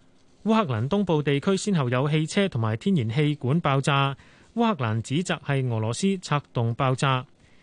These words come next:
之後據報有炮彈喺距離俄羅斯邊境一公里嘅羅斯托夫州爆炸。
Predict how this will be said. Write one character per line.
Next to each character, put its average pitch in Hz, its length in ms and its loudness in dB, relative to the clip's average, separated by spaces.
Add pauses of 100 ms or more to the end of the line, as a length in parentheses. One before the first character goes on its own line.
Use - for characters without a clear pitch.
(280)
之 190 200 0
後 135 200 4
據 151 140 0
報 147 200 0
有 131 160 0
炮 151 240 0
彈 147 200 0
喺 156 140 0
距 160 120 0
離 120 200 0
俄 101 60 -4
羅 104 120 -4
斯 - 200 -4
邊 185 200 2
境 139 200 0
一 175 80 0
公 180 260 0
里 127 140 0
嘅 143 280 0
羅 110 220 -4
斯 175 320 -2
托 156 220 -2
夫 185 200 -2
州 170 200 0
爆 120 200 0
炸。 127 300 0